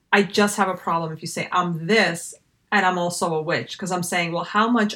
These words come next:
are you actually going to open yourself up to," you know, if, if your religion is saying, "Communing with the dead is bad," so you're not gonna do any ancient, uh, uh, any ancestor worship or ancestor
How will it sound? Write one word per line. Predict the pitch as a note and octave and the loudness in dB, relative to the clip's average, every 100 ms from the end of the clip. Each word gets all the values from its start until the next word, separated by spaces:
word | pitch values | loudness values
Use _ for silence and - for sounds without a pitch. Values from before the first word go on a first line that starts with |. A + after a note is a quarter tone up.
| - | -4
are | F3+ | -4
you | F3 - | -4 -2
actually | F3 F3 - F3 | -2 -2 -6 -6
going | E3 D#3+ D#3 | -4 -6 -6
to | - | -8
open | - A3+ B3 G3+ | 0 0 2 -2
yourself | E3 - D3 D3 | -2 -4 -4 -2
up | D3 C3+ - _ _ _ _ _ _ _ _ - | -4 -4 -8 _ _ _ _ _ _ _ _ -4
to," | A3+ G#3 - - | 2 2 2 -6
you | - B3 | 4 4
know, | |
if, | A3+ G#3+ | 4 2
if | A3 | 2
your | G#3 C4 | 4 2
religion | D4+ C4 A#3 | 4 2 4
is | G#3+ G#3 | 2 2
saying, | G3 F3 D#3 D#3 D#3 _ _ _ _ _ _ _ - - _ _ _ _ _ _ _ _ | -2 -2 -4 -8 -16 _ _ _ _ _ _ _ -12 -12 _ _ _ _ _ _ _ _
"Communing | - A3 G#3+ A3 G#3 | 2 8 8 8 6
with | G3+ | 4
the | |
dead | F3 F3+ E3+ - | 0 0 0 -2
is | F3 D3+ | -6 -2
bad," | D3 A2+ - - _ _ _ _ _ _ | 0 0 -2 -14 _ _ _ _ _ _
so | - F#3+ | -6 -2
you're | F3+ | 0
not | |
gonna | F3+ F3 | -2 -4
do | F3+ | -4
any | E3+ - | -6 -6
ancient, | E3+ E3+ - D#3 - _ | -6 -6 -8 -10 -12 _
uh, | D#3+ | -6
uh, | - E3 D3 | -2 -2 -2
any | F#3 E3+ | -6 -4
ancestor | E3+ - C#3+ D3+ | -4 -4 -6 -6
worship | C3 - - - _ _ _ | -6 -8 -10 -12 _ _ _
or | - - | -12 -4
ancestor | F#3+ F#3 F3+ E3+ - D#3+ C#3+ - | 0 0 0 -4 -2 -4 -4 -6